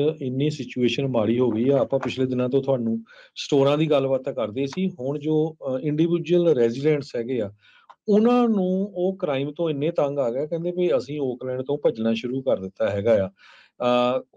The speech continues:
ਹੁਣ ਪੁਲਿਸ ਇਹ ਕਹਿ ਰਹੀ ਆ ਵੀ ਆਪਣੇ ਘਰਾਂ ਦੇ ਵਿੱਚ 에ਅਰ ਹਾਰਨਸ ਰੱਖੋ,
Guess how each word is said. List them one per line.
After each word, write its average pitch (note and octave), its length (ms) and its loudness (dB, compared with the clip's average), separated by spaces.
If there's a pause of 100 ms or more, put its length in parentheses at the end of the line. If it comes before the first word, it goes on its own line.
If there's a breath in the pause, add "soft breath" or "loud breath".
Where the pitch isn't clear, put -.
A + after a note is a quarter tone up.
ਹੁਣ G3+ 380 4
ਪੁਲਿਸ F3+ 440 0
ਇਹ F#3 160 2
ਕਹਿ F3+ 200 4
ਰਹੀ G3+ 160 0
ਆ G3 100 2
ਵੀ A3 200 0
ਆਪਣੇ F3 380 -2
ਘਰਾਂ C#3+ 300 -2
ਦੇ C#3+ 140 -2
ਵਿੱਚ C#3+ 240 -6
에ਅਰ G#3 360 2
ਹਾਰਨਸ C3+ 480 -2
ਰੱਖੋ, A2 360 -10